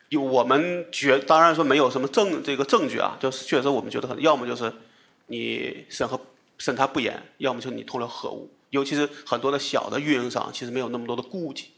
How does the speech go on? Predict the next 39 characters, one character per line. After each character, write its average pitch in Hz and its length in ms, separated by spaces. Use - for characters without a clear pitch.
对 143 120
他 143 140
们 135 260
来 127 100
说， 123 240
反 123 160
正 156 100
我 131 120
到 135 80
时 135 40
候 139 60
真 147 160
出 147 140
了 127 60
事 143 60
儿， 127 40
我 123 100
也 123 60
可 139 80
以 - 20
甩 117 160
锅， - 320
对 127 80
吧？ 123 120
那 120 200
其 - 80
实 120 60
他 120 160
们 117 220
就 - 100
没 120 100
什 113 80
么 - 160
顾 135 140
忌。 - 140
那 202 120
么， 180 200
这 220 140
个， - 580